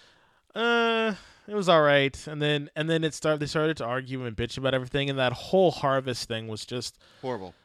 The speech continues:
Speaker 1: horrible.
Speaker 2: So,
Speaker 1: So
Speaker 2: Loving Omens, new look, love her powers.
Speaker 1: Where is,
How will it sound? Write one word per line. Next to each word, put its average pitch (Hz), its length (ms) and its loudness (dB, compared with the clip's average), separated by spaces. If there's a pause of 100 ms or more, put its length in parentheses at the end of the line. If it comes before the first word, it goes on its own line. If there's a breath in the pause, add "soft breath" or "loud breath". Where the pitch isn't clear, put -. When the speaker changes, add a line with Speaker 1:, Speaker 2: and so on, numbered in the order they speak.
(180)
Speaker 1:
horrible. 104 580 0
Speaker 2:
So, 143 420 6
Speaker 1:
So 135 60 -4
Speaker 2:
Loving 156 440 6
Omens, 135 500 0 (520)
new 127 220 -6
look, 123 460 -8
love 117 260 -6
her 110 120 -10
powers. 107 720 -4 (840 loud breath)
Speaker 1:
Where 349 360 6
is, 302 680 -4